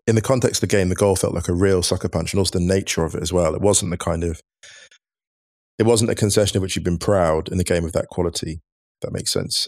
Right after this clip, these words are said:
Um, I think it's the, the nature of the concession maybe put them on the back foot a bit.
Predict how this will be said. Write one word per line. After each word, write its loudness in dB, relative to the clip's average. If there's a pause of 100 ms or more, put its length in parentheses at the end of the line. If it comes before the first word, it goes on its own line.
Um, 0 (840)
I 0
think 0
it's -6
the, -2
the 2
nature 2
of -8
the -4
concession 0
maybe -2
put -8
them -6
on 0
the -2
back -2
foot -6
a -4
bit. -8